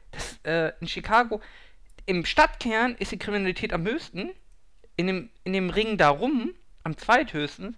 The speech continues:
im Ring weiter darum am dritthöchsten. Und das geht immer so weiter.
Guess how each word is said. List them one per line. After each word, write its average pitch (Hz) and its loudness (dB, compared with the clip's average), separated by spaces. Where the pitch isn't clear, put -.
im 185 2
Ring 185 0
weiter 208 6
darum 165 2
am 170 -2
dritthöchsten. 156 -4
Und 165 -6
das - -8
geht - -6
immer 247 0
so 247 -2
weiter. 214 0